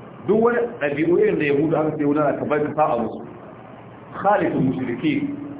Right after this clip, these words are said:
Manzo Allah ya zo Madina ita suna yin azumin At-Tanin, eh, abin Ashura. Sai mun ga za mu yi Ashura mu yi, mu yi Tasu'a sai mu sa abu. Yahudu ya aske gemi ya bar gashin baki. Kai kuma aka ce ka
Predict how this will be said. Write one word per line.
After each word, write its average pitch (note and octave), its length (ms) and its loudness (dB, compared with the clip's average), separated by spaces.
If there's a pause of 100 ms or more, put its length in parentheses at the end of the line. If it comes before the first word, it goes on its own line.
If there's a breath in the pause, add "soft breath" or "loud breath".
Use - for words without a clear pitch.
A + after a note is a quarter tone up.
(1400)
Manzo D3 200 0
Allah G#3+ 260 2
ya F#3 160 4
zo G3+ 60 2
Madina F3 300 0
ita D3+ 140 -4
suna D#3 200 0
yin C#3+ 160 2
azumin C#3+ 340 0
At-Tanin, C3 400 -2 (300)
eh, B2 80 0
abin C3+ 280 2
Ashura. D#3 640 2 (1080)
Sai E3+ 80 0
mun E3 140 4
ga D#3+ 80 4 (200)
za F3+ 120 6
mu E3 80 2
yi D#3+ 120 0
Ashura D#3 400 2
mu D#3+ 100 2
yi, D#3+ 80 2
mu B2+ 220 0
yi B2+ 80 0
Tasu'a C3+ 400 0
sai C#3+ 60 -2
mu B2+ 120 -2
sa A2 140 2
abu. G#2 160 -2 (2500)
Yahudu E3 440 2
ya F#3+ 200 4
aske E3+ 220 -2
gemi E3+ 240 4
ya C#3+ 100 2
bar D3 160 0
gashin D3+ 260 0
baki. A2 300 -2 (920)
Kai F3+ 100 0
kuma F3+ 240 0
aka F3 160 -2
ce E3+ 100 -2
ka - 60 -4